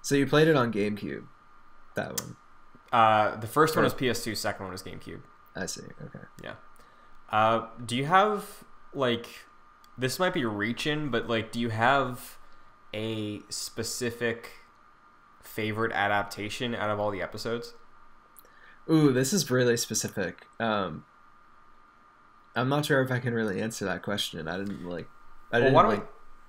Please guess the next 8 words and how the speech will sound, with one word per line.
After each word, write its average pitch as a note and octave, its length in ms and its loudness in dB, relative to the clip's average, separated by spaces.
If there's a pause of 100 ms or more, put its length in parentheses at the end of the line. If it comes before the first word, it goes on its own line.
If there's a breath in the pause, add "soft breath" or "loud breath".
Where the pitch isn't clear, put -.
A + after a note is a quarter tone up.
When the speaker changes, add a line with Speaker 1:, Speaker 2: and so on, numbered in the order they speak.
(520)
Speaker 1:
what? A2 160 -2
Speaker 2:
why D3+ 80 6
don't F3+ 100 2
we F#3 60 0
run D#3 180 2
through A#2 240 -2
'em? G2+ 140 -8 (800)
Speaker 1:
Okay. B2 260 2